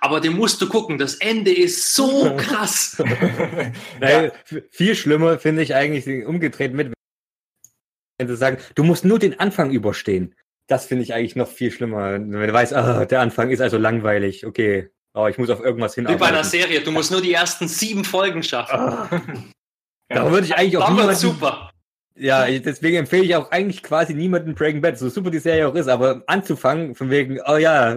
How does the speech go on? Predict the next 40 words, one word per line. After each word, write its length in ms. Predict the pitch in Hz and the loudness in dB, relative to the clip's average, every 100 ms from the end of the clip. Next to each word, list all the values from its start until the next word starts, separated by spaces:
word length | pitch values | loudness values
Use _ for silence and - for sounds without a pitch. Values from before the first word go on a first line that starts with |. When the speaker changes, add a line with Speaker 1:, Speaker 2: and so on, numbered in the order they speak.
| - | 0
Speaker 2:
äh, 180 | 127 120 | 0 2
du 80 | 135 | 2
musst 240 | 143 - | 0 0
nur 80 | 160 | 0
die 100 | 143 | 2
ersten 320 | 143 143 151 | 0 0 -2
vier 140 | 160 147 | 0 2
Folgen 300 | 160 147 127 | 2 2 0
überstehen, 320 | 113 - 120 | 0 0 2
dann 160 | 151 | 4
wird's 220 | 185 185 - | 4 2 0
super.“ 380 | 175 127 107 - _ _ _ - | 0 0 -2 -4 _ _ _ -4
Das 160 | 165 | 0
ist, 120 | 139 113 | 0 -2
ist 320 | 110 110 - | -4 -6 -6
eigentlich 180 | 101 - | -10 -4
keine 300 | 104 101 101 | -4 -2 -4
super 180 | - 101 _ _ _ _ _ _ _ _ _ _ - | -6 -12 _ _ _ _ _ _ _ _ _ _ -6
Speaker 3:
Ja. 200 | 123 113 | -2 -2
Speaker 2:
Grundlage 480 | 117 104 98 92 95 | -2 -2 -2 -2 -4
für 120 | 101 | -2
Speaker 1:
Guckt 200 | 101 92 | 0 2
Speaker 2:
eine 100 | 95 | 0
Speaker 1:
euch 40 | 95 | 2
Speaker 2:
Serie. 240 | 95 240 | 2 0
Speaker 1:
Suits 160 | - - | 0 -2
an, 140 | 123 | 2
die 60 | 139 | 4
Speaker 2:
Ähm, 60 | 143 | 6
Speaker 1:
ersten 360 | 147 143 170 | 6 2 -4
vier 220 | 165 208 190 | -4 -2 0
Staffeln 440 | - 190 185 170 | 0 0 0 -4
sind 140 | 151 170 | -2 -2
nicht 180 | 170 | 0
gut, 200 | 185 175 | 2 2
aber 220 | 143 123 135 | 2 0 2
danach 400 | 147 170 180 151 | 2 2 0 -2
wird's 260 | 143 - | -4 -4
super. 260 | 190 175 117 | -6 -4 -2
Speaker 2:
<laughs> 720 | - 160 123 117 131 - - | -2 0 0 2 0 -2 -10